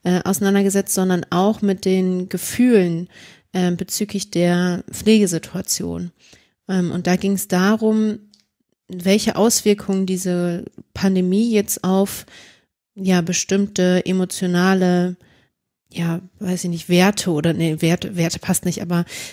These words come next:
ähm, welche Auswirkungen das hat. Wie beispielsweise,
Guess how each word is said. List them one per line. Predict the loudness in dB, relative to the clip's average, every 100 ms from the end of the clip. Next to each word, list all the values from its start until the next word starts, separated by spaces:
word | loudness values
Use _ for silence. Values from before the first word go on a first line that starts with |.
| -6
ähm, | -2 0 0 -4 -8 -12 0
welche | 2 2 2
Auswirkungen | 2 2 2 0 -2 -2
das | -2
hat. | -6 -10 -4
Wie | 0 0
beispielsweise, | 2 0 0 -2 2 2 2 2 0